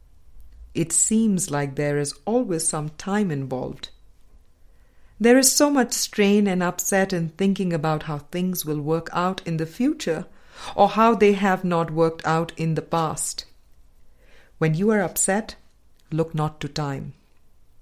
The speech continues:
Do not let time disguise it or be the preserver of it. Be open to the present correction that is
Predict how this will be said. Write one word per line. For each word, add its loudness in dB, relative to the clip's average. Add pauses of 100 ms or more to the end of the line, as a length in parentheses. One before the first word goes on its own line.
(580)
Do 4
not 0
let -2
time -2
disguise -4
it -6 (120)
or -2
be -4
the -8
preserver -2
of -6
it. -12 (1700)
Be 6
open 6
to 0
the -2
present 0
correction -2
that -2
is -2